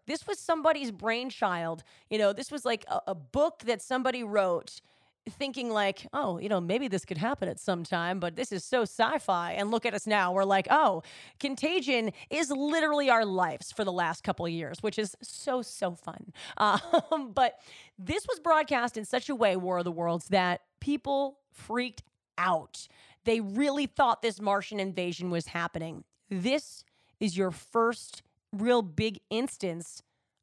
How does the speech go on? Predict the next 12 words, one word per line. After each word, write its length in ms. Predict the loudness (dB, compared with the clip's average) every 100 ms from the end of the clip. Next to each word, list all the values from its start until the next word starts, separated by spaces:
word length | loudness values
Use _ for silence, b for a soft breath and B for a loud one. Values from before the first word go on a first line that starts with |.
| _
of 140 | -2
voice 340 | 2 2 2 -2
acting. 440 | -4 -6 -16 -16 -20 _ b b b
And, 220 | 0 0 0
and 140 | -2
how, 640 | -2 -2 2 4 4 2 0 _ _ _ _ _ -10
if 180 | -4
it's 200 | -4 -4
done 320 | 0 2 4 2
right, 720 | 2 2 2 0 -6 -18 -20 _ _ _ _
it 140 | -4
is 320 | -4 -4 -8